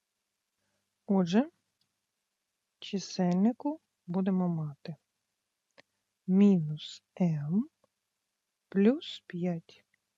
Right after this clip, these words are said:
Знаменник переписуємо. Можна помітити, що якщо в чисельнику винести мінус за дужки,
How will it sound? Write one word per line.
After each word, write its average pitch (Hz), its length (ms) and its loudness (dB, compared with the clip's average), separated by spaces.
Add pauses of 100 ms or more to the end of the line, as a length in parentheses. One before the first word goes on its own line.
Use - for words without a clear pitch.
(920)
Знаменник 170 720 -2
переписуємо. 165 840 -6 (3000)
Можна 214 320 6
помітити, 190 760 -2
що - 220 -4
якщо - 280 -2
в 208 60 -6
чисельнику 165 880 -4 (200)
винести 185 640 2
мінус 170 460 0
за 170 140 -4
дужки, 302 480 -6